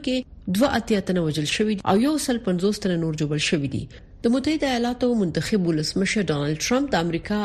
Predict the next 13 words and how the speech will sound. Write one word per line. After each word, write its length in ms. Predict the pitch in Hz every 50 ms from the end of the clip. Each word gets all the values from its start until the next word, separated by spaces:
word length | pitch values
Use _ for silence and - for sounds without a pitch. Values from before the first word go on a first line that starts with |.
| - -
لومړی 340 | 185 175 165 160 170 196 214 208 -
پالیسۍ 480 | 160 147 151 160 156 - - 185 185 180 160
د 100 | - - 165
انسټیټیوټ 580 | 160 - - - 156 - - 196 208 214 202 - - - - - - - - - 220
اجرایي 420 | 190 208 220 233 226 226 233 285 277 233 220
مشره 600 | 240 226 - - 143 - - - - - - 180
بروک 280 | 202 233 226 233 - - 208
رولنز 420 | 269 302 285 214 156 165 175 - - -
په 120 | - 180 -
خپلې 480 | - - - - 226 240 240 240 220 -
کابینې 400 | 170 156 151 165 160 175 190 202 196
کې 100 | - 202 170 160
د 80 | 151